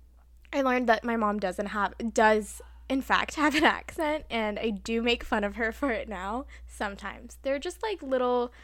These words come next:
little words that aren't pronounced correctly, but do you remember in high school,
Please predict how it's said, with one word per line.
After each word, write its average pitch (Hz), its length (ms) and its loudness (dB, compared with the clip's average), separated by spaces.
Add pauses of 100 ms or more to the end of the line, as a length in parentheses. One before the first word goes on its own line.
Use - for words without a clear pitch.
(180)
little 349 220 2
words 247 440 6
that 220 420 0 (600)
aren't 240 280 -2
pronounced 233 420 -6
correctly, 240 460 -4
but 220 480 0 (340)
do 262 100 -4
you 330 220 4
remember 262 320 4
in 285 160 2
high 190 260 -4
school, 294 580 2